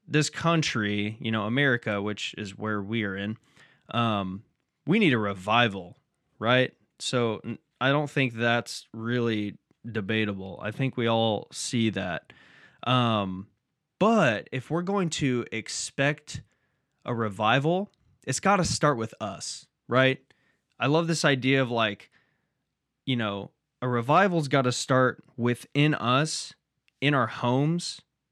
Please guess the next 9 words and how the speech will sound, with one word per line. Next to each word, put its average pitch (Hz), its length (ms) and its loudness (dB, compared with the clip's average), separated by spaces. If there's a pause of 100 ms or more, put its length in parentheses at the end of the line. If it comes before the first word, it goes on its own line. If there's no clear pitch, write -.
(160)
in 135 140 2
our 101 100 0
churches, 165 840 0 (400)
in 131 120 0
our 104 120 -2
cities, 156 920 -2 (340)
in 131 120 0
our 107 140 0
state, - 680 -2